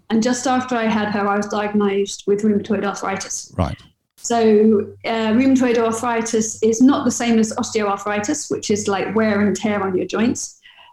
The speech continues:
Speaker 1: Rheumatoid is an autoimmune disease, and it's where your immune system attacks your joints.
Speaker 2: Right.
Speaker 1: And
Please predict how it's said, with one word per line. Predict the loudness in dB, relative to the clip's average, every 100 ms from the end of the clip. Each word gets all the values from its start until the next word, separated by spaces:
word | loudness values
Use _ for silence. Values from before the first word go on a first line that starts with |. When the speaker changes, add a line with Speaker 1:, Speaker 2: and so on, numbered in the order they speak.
| 2
Speaker 1:
Rheumatoid | 6 6 4 2 4
is | 4 4 4
an | 4 4
autoimmune | 2 2 2 4 4
disease, | 4 2 -2 0
and | -2
it's | -2 -4
where | -4 -2 -4 -2
your | 0 4
immune | 6 8 6
system | 6 0 0 0
attacks | 0 -4 -6 -6
your | -4
joints. | -6 -8 -12 -14 -4
Speaker 2:
Right. | -4 -4 -8
Speaker 1:
And | -10